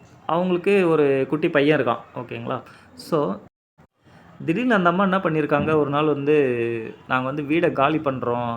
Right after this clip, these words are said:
அப்படின்னு முன்னாடியே அனௌன்ஸ் பண்ணிட்டாங்க. அதுக்கேத்த மாதிரி ப்ராப்பரா வெளியே வந்துட்டாங்க. வெளியே வந்துட்டு அதே ஏரியாவுல வேற ஒரு வீட்டுக்கு போயிட்டாங்க. ஆனா, அங்க போன ஒரு டூ, த்ரீ டேஸ்லயே வந்து அவங்களோட டெசிஷன் வந்து தப்பு அப்படின்னு அவங்க ஒரு முடிவுக்கு வராங்க.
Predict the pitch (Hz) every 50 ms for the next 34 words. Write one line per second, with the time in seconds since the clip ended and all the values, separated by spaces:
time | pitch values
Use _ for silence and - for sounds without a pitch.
0 | 117 117 117 113 120 143 156 151 143 135 123 120 123 135 139 151 147 139 139 143
1 | 156 151 - - 135 127 120 123 123 135 165 196 185 156 151 147 147 - 147 151
2 | - - - 139 127 - - 139 147 151 143 131 123 120 117 113 110 - - -
3 | _ _ - - - - - - - 139 131 143 147 131 123 123 127 123 127 117
4 | 113 110 - - - 131 135 147 143 135 135 135 - 170 147 127 127 156 175 175
5 | 156 143 135 135 143 185 214 180 156 156 156 151 147 139 135 131 127 123 120 120
6 | 120 117 113 123 135 127 131 123 - 98 - 120 117 117 113 104 104 107 - -
7 | - - - - - - - _ _ _ _ _ _ - - - - - - -
8 | 147 151 156 175 180 185 190 175 156 147 135 131 - - 185 214 247 240 226 196
9 | 165 160 156 147 135 131 127 123 120 117 117 113 - - - - - - - -
10 | _ _ _ - - - 202 240 254 262 233 220 202 175 156 165 180 175 - 190
11 | 190 185 170 151 135 120 120 143 170 185 - - - - - - _ - _ _
12 | _ _ _ - 139 147 151 151 143 135 131 123 123 120 120 120 117 117 117 113
13 | 113 110 - - - - - - 135 151 160 196 208 196 220 185 165 160 170 165
14 | 165 135 131 123 - - - 175 165 151 131 120 143 151 156 143 135 123 120 117
15 | 117 113 113 110 110 113 123 143 156 156 156 - 123 120 120 117 117 120 135 170
16 | 185